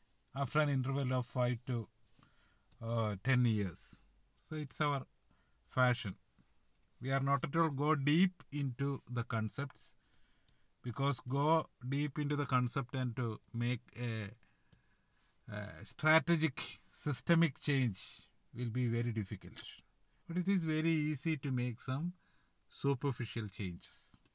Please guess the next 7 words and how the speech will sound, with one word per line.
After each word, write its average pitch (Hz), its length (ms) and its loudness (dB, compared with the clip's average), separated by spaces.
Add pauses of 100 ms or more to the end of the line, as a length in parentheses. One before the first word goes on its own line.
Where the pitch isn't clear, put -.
(680)
So 180 180 6
what 190 260 8
actually 185 600 8
is 135 120 -2
this 139 360 -2
outcome-based 135 800 -2
education? 92 560 -8